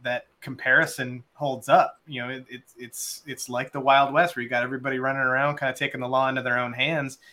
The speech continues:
And, and this is going to devolve and then evolve into, you know, having some, uh, security and things in place to prevent that from happening in the future.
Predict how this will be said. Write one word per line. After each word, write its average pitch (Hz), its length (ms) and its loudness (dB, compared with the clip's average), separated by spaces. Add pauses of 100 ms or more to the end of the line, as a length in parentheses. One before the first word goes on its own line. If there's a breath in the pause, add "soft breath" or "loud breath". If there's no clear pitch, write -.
(260 soft breath)
And, 120 240 -4
and 120 280 -8
this 131 200 -4
is 127 140 -6
going 131 300 -4
to 113 280 -8 (200)
devolve 143 560 6
and 127 140 -2
then 131 180 -4
evolve 127 500 2
into, 123 560 -6
you 127 120 -6
know, 127 160 -6 (180)
having 135 420 2
some, 127 500 -4 (340 soft breath)
uh, 69 560 -4
security 170 580 6
and 147 100 -2
things 160 240 0
in 139 100 -2
place 151 300 0
to - 60 -16
prevent 139 340 0
that 131 220 0
from 131 140 -6
happening 131 420 -2
in 123 80 -8
the 117 40 -12
future. - 420 -8